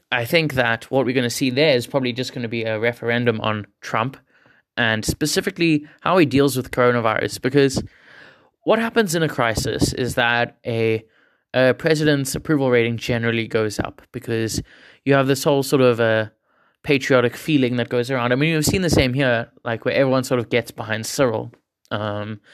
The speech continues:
at least for the beginning. So what we see, and this isn't just unique to coronavirus, we see, uh, presidents and prime ministers' approval ratings go up at the beginning of a crisis,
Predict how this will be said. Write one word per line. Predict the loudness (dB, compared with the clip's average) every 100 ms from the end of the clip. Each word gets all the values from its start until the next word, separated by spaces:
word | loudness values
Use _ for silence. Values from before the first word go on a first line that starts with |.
| -16 -2
at | 0
least | 2 0
for | -2
the |
beginning. | -2 0 -2 -2 -10 -14 _ _ _ _ _ _ _ 2
So | 4
what | 4 4
we | 0
see, | 2 0 -2
and | -4 -4
this | -2
isn't | -2 -2
just | -4 -6
unique | -6 -8 -10
to | -12
coronavirus, | -6 -4 -4 -6 -6 -6 -8 -10 -14 -20 -20 -20 -20 -18 -2
we | 2 2
see, | 2 0 -2 -2
uh, | 0 -2
presidents | 0 -2 -2 -6 -10 -12
and | -4
prime | -2 0
ministers' | -2 -2 -4
approval | -4 0 2 2
ratings | 2 0 0
go | 2
up | 2 -2
at | -6
the | -4
beginning | -2 0 0 0
of | -2
a |
crisis, | -2 0 0 -2 -4 -4